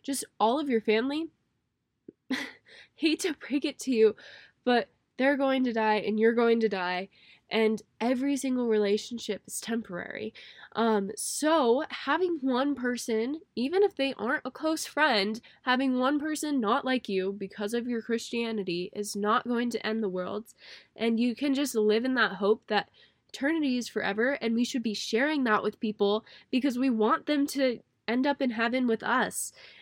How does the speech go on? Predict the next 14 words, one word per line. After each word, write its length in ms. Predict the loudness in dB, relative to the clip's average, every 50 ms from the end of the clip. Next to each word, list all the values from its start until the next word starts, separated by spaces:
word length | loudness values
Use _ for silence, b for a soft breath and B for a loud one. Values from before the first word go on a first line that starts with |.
| B B
And 320 | 0 2 2 2 0 -2 -4 -6
that's 240 | -4 -4 -4 -4
just, 200 | -6 -8 -8 -6
like, 160 | -4 -4 -4 -6
such 280 | -8 -8 -8 -8 -8
a 100 | -8 -10
call 400 | -10 -10 -8 -6 -4 -2 0 0
to 140 | -2 -2 -4
action 580 | -6 -8 -8 -10 -10 -8 -4 -2 -2 -2 -2 -4
too, 520 | -4 -2 0 0 2 4 2 2 2 0 B B B B B B B B
where 380 | 0 2 4 4 4 4 2 -2 b b b b
we 140 | -2 -2
think, 400 | -2 0 0 -2 -2 -2 -6 -12 b b b b b b b _ _ _
"Well, 460 | -4 0 0 2 2 2 2 0 -2